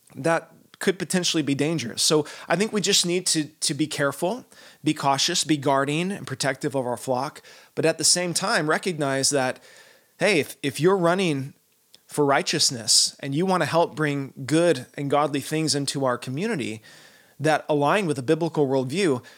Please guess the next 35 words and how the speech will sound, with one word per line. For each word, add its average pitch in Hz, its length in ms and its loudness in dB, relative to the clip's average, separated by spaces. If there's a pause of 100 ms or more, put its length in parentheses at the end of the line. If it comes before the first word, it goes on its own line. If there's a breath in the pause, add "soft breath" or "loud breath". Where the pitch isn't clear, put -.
(100)
like, - 180 -2
we 165 200 0
wanna, 208 500 0 (140)
we 160 180 0
want 196 300 0
to 175 100 0
be 170 300 0
someone 170 380 -2
who 151 100 -4
partners 151 440 -2
with 135 140 -2
you. 117 120 -10
We 131 100 -4
want 147 260 0 (220)
to 151 100 -4
be, 151 400 0 (340 loud breath)
we 147 80 0
want 170 220 2
you 160 200 2
to - 240 -4
have 143 220 0
a 139 60 -4
voice, 127 600 2 (340 loud breath)
um, 131 280 -6
that 131 120 0
is 123 140 0
heard. - 380 -8 (300)
And 127 140 -10
so - 160 0
that's, 151 300 0
that's 156 280 -2
my 165 120 0
perspective 151 540 -4
on 117 160 -8
that. 127 240 -6